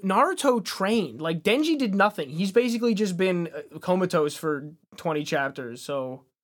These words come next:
if we say Puchito or the Hero of Hell or someone other than him was getting the E X P, like, he wasn't doing anything.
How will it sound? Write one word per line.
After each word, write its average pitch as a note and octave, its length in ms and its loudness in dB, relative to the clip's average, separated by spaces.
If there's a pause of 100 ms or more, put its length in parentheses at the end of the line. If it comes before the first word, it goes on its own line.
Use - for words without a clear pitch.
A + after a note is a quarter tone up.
(880)
if F3+ 100 2
we G3 80 4
say F#3 160 4
Puchito G#3+ 520 2
or F#3+ 100 2
the F3 100 2
Hero G3+ 240 4
of F3+ 80 2
Hell G3 160 4
or F3+ 100 2
someone A#3 360 4
other A3 180 4
than G3 160 0
him G3 220 2
was E3+ 160 2
getting E3+ 260 2
the E3+ 180 -2
E F3 80 4
X D#3+ 200 0
P, C#3+ 320 -2
like, C3+ 140 -6
he F3+ 100 -2
wasn't E3+ 240 0
doing C#3+ 200 -4
anything. D3+ 480 -4